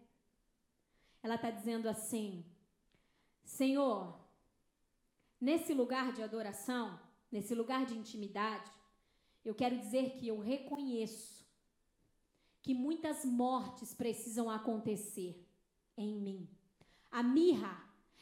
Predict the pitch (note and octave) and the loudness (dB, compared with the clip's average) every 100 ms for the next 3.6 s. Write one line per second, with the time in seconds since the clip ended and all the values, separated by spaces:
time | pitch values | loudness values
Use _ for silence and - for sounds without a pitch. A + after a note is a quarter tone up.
0 | - - C4+ D4+ A#3+ F#3+ F#3+ - - _ | -6 2 4 4 2 -2 -10 -18 -20 _
1 | _ - C#4+ C#4+ C#4+ B3 D4+ D#4+ D#4+ D#4 | _ 0 2 4 2 4 4 2 -2 -4
2 | D#4 C4 - C4 C#4 B3+ G3+ F#3 - - | 0 0 2 0 2 0 -2 -4 -10 -20
3 | _ _ D4 C#4 C#4 | _ _ 2 4 4